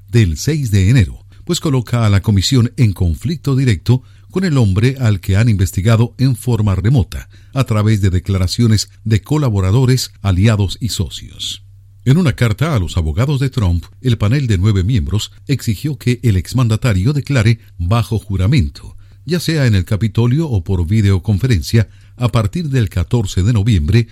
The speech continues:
o en torno a esa fecha, y continuar durante varios días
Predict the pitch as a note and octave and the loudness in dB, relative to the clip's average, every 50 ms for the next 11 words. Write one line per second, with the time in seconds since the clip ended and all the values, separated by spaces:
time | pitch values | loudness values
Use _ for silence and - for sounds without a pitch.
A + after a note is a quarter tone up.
0 | - - D3+ F3 D#3 B2 G#2+ - A#2+ A2 G#2 B2 C#3+ A2+ F2+ E2+ E2 - A2 G2 | -8 -6 -2 -2 -2 -2 -2 -2 -2 -2 -2 -2 -2 0 0 -2 -2 0 -2 -2
1 | - - A#2 - - - B1+ - - - - - - - - - B2+ B2+ A#2 - | -2 -2 -4 -4 -6 -10 -12 -14 -16 -20 -20 -20 -20 -20 -10 -2 0 0 0 0
2 | F3 F3+ D3+ C3+ A2+ A#2 A#2+ B2+ A#2 G2+ G2+ G2 G2+ F2+ D#2 - F#2 G2+ C#3 C#3+ | -2 -4 -2 -2 0 0 0 0 0 0 0 2 2 0 0 0 0 0 0 0
3 | C3 C3 B2 A2 A2 A#2+ F#2+ F2+ F#2+ F#2 - - | 0 -2 -2 0 0 0 0 0 0 -2 -4 -6